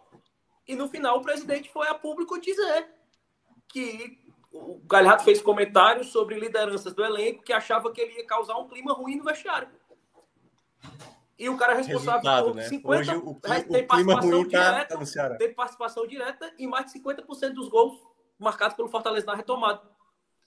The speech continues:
Speaker 1: É, é isso que eu tô falando. Ele, ele não só comete o erro, como ele deixa o erro registrado em imagens, <laughs> em comentários. E assim, e até o próprio erro do Kaiser,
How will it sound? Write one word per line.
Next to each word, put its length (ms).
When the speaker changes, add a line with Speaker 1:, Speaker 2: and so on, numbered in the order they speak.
Speaker 1:
É, 380
é 20
isso 200
que 80
eu 40
tô 100
falando. 320
Ele, 340
ele 200
não 180
só 260
comete 400
o 120
erro, 320
como 240
ele 160
deixa 320
o 60
erro 200
registrado 580
em 80
imagens, 640
<laughs> 120
em 80
comentários. 920
E 80
assim, 400
e 120
até 220
o 80
próprio 400
erro 240
do 120
Kaiser, 520